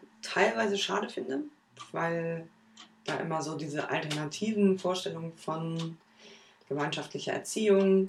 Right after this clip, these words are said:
oder, ähm, Gemeinschaft, also so Familienerweiterung oder auch so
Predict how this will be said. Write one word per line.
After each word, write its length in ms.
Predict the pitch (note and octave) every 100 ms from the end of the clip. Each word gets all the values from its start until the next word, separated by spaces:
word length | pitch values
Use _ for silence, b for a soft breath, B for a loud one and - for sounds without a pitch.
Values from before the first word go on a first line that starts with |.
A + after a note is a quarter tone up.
| -
oder, 540 | D#3 D3 D3 C#3+ C#3+ -
ähm, 500 | C#3+ C#3+ C#3 C#3 C#3 - _ -
Gemeinschaft, 680 | D3 C#3+ C#3+ D#3 - D3 -
also 180 | C3+ C3+
so 100 | C3+
Familienerweiterung 1300 | C#3 D3 D#3+ F#3+ E3 D3 D3+ D3 D#3+ C#3+ D3+ D3+ B2+
oder 240 | C3 C3+ B2
auch 60 |
so 400 | - C#3 C#3 C3+